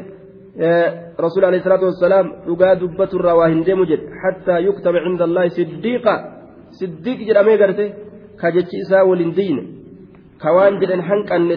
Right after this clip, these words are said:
ta'e hamma katabamutti Rabbi irratti jechuudha duuba. Siddiiq.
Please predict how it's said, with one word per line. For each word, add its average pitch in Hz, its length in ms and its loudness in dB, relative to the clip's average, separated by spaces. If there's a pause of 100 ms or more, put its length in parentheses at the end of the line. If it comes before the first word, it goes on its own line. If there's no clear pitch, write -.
ta'e 220 140 0 (460)
hamma 214 380 -2 (100)
katabamutti 202 600 2
Rabbi 185 180 0
irratti 170 240 2
jechuudha 151 320 -2
duuba. 127 160 -4 (160)
Siddiiq. 180 340 0